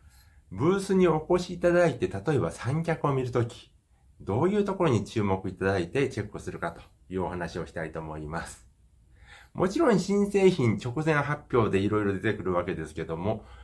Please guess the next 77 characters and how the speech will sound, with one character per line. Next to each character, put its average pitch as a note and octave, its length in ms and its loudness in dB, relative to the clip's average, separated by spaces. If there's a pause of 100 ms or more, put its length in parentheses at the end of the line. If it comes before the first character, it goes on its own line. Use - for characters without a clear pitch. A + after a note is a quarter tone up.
(120)
新 A3 420 -2
製 A3 260 0
品 C#3 320 0
を A2 100 4
見 A2+ 120 2
る E3 140 2
と C#3 160 0
い C3 140 0
う C#3 140 2
の A#2+ 200 2
が F3 460 6
シ B2+ 220 -4
ー A#2+ 100 -8
ピ B2 140 -2
ー A#2 80 -6
プ - 40 0
ラ A2+ 140 6
ス F#2 100 -8
カ G#2 140 -6
メ A2 100 2
ラ A#2 140 4
シ A#2 80 -2
ョ G2 60 2
ー - 20 0
の E2 120 -2
楽 G2+ 220 -2
し B2 60 0
み A2+ 160 0
と - 180 -6 (380)
い F#2 100 -6
う G2+ 40 0
こ G#2+ 120 0
と G2+ 80 0
が F2 140 2
あ G#2+ 40 2
る C#3 100 2
か - 140 -8
も F3 120 0
し D3+ 100 -4
れ C3+ 100 0
ま C3+ 140 0
せ C#3+ 100 -4
ん C#3+ 80 -4
け C3+ 120 -2
ど B2 120 0
も、 D3 260 -4 (240)
実 A2+ 340 -4
際 C#3 180 6
の C3+ 100 0
と C3 120 -2
こ C3 100 0
ろ A2+ 160 4
は D3 300 4 (240)
普 C#3+ 160 -4
段、 A2 360 6
例 A2 220 2
え - 20 8
ば F#2+ 160 4
お G2 60 2
店 A#2+ 260 0
に A#2+ 120 2
行 A#2+ 100 -4
っ - 20 -14
て - 200 -4
三 A#2+ 240 0
脚 B2 180 -6
に B2 140 0
触 A#2+ 240 4
り B2 80 -4
た A#2 160 0
い A2+ 80 2
な A#2 160 2
と A#2 100 0
思 A2 220 2
っ G#2+ 40 -14
て - 120 -4
も、 B2 240 -2